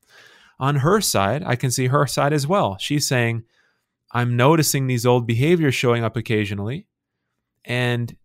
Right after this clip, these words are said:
it feels like it's the same behavior, and I don't want to get stuck in the same way because it was too painful, and I don't want to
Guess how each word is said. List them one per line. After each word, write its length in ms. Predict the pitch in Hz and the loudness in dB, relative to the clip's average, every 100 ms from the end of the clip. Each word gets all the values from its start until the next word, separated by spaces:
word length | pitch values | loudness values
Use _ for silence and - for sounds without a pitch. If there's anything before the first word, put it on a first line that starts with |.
| _ - | _ -8
it 120 | 113 | -8
feels 500 | - 139 180 156 - | -2 2 4 2 2
like 460 | 120 147 156 - _ _ _ _ _ _ - | 2 2 -2 -16 _ _ _ _ _ _ -10
it's 200 | 120 - | -8 -4
the 120 | 131 | -4
same 440 | - 147 151 156 | -2 -2 0 0
behavior, 580 | 135 131 139 196 123 113 | 0 0 2 0 0 -2
and 180 | 131 127 | -2 -2
I 80 | 127 | -2
don't 340 | 120 143 165 | 0 0 0
want 180 | 139 139 | -2 -2
to 60 | 135 | -2
get 200 | 123 - | -4 -6
stuck 380 | - 147 147 139 | -4 -2 -2 -4
in 100 | 123 | -6
the 60 | |
same 360 | - 131 131 127 | -6 -4 -4 -2
way 180 | 139 135 | 0 0
because 320 | 123 123 117 | -2 -4 -4
it 60 | |
was 160 | 123 - | -6 -6
too 180 | - 151 | -4 -4
painful, 640 | - 135 127 - 101 131 _ - - - - | -4 -4 -4 -6 -10 -10 _ -20 -20 -16 -8
and 160 | 113 | -6
I 140 | 101 120 | -4 -2
don't 260 | 127 123 | -2 -4
want 400 | 110 113 123 - - | -4 -4 -4 -6 -10
to 720 | 123 117 117 113 113 113 | -4 -2 -2 -2 -4 -6